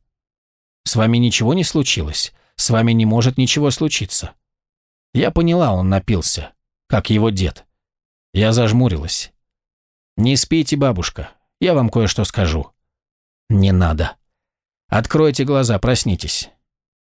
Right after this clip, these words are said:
Я лежу с закрытыми глазами и чувствую, как он приближается к моей кровати. "Давайте разрушим этот ветхий дом, бабушка.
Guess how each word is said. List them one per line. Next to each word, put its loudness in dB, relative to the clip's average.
Я 2
лежу 4
с 0
закрытыми 2
глазами 2
и 2
чувствую, 0
как -2
он 2
приближается 2
к -6
моей 2
кровати. -2
"Давайте 2
разрушим 2
этот -2
ветхий 0
дом, 0
бабушка. -4